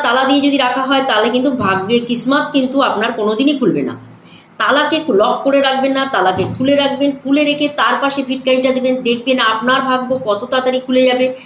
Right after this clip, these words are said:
আপনি কিন্তু বুঝতে পারবেন। ঠিক আছে, ভীষণ, ভীষণ ভালো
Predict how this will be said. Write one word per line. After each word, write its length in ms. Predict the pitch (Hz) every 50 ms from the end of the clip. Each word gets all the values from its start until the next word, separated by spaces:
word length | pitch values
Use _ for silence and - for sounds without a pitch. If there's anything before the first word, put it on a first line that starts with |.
| - - - -
আপনি 280 | - 202 - - 240 240
কিন্তু 280 | - 262 254 254 294
বুঝতে 340 | 240 202 196 180 165 180 180
পারবেন। 300 | 170 165 156 143 156 147
ঠিক 160 | 151 233 240
আছে, 220 | 294 302 - 247 170 - - - - - - - - 180
ভীষণ, 380 | 262 262 - - 320 311 294
ভীষণ 360 | 240 240 233 - 294 302 294
ভালো 320 | 254 233 226 233 240 262